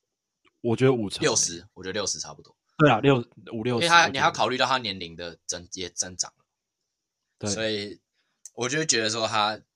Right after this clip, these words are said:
Speaker 2: 真的是一路走来是蛮，蛮不容易的啦，我觉得，我觉得，我的当下就有点感动。<laughs>
Speaker 1: 我看是，哦，那时候他不是绝杀吗？然后我那时候想说，<laughs> 其实我那时候觉得搞不好不算欸，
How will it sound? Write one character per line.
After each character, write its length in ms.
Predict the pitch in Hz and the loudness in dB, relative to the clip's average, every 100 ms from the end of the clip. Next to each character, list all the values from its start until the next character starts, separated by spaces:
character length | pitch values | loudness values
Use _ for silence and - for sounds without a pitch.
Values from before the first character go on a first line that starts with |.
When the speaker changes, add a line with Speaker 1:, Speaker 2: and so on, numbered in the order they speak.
| _ | _
Speaker 2:
真 200 | - 110 | -8 -6
的 60 | 98 | -6
是 160 | 107 107 | -8 -8
一 140 | 117 | -4
路 180 | 143 127 | -4 -2
走 140 | 101 | -4
来 140 | 95 95 | -4 -6
是 360 | 123 107 95 | -6 -8 -10
蛮， 380 | 92 90 95 110 - _ _ _ _ | -10 -10 -10 -16 -20 _ _ _ _
蛮 220 | - 98 101 | -10 -10 -8
不 120 | 123 | -8
容 200 | 101 90 | -6 -8
易 160 | 98 82 | -10 -16
的 140 | - | -18
啦， 100 | - - _ | -20 -20 _
我 60 | |
觉 100 | 80 | -20
得， 80 | 71 _ - | -20 _ -20
我 80 | |
觉 140 | 85 82 | -16 -16
得， 160 | 85 87 | -16 -12
我 100 | 92 | -10
的 80 | |
当 160 | 92 98 | -8 -6
下 140 | 101 | -6
就 100 | 101 | -6
有 140 | 95 92 | -6 -8
点 240 | 92 82 _ _ - | -8 -12 _ _ -12
感 200 | 80 73 | -12 -10
动。 180 | 87 78 _ _ _ _ _ | -14 -14 _ _ _ _ _
<laughs> 960 | 120 - _ _ _ _ _ _ _ _ | -20 -20 _ _ _ _ _ _ _ _
Speaker 1:
我 200 | 135 123 | -2 0
看 280 | 214 208 180 | 2 2 2
是， 260 | 196 190 - | 2 2 6
哦， 160 | 131 151 | 6 6
那 80 | 233 | 4
时 140 | 180 | 4
候 320 | 165 196 165 - _ - _ _ - | 4 4 2 -6 _ -20 _ _ -2
他 160 | 185 | 0
不 60 | 165 | 4
是 320 | 170 170 156 - | 6 6 6 0
绝 200 | 113 110 | 2 4
杀 240 | 120 113 | 4 2
吗？ 200 | 110 104 | 2 -2
然 100 | 107 | 2
后 200 | 135 160 - | 2 2 2
我 140 | 127 | 4
那 80 | 190 | 6
时 80 | 208 | 6
候 80 | |
想 180 | 202 123 | 6 4
说， 380 | 120 139 139 151 - | 2 2 0 0 -12
<laughs> 180 | - - | -20 4
其 120 | 208 | 10
实 60 | 233 | 12
我 120 | 156 | 12
那 80 | 196 | 10
时 60 | |
候 80 | 202 | 8
觉 140 | 160 | 8
得 200 | 131 123 - | 6 4 2
搞 140 | 127 | 6
不 60 | 117 | 10
好 60 | 180 | 10
不 120 | 123 | 8
算 380 | - 156 110 95 | 0 2 2 0
欸， 200 | - | -12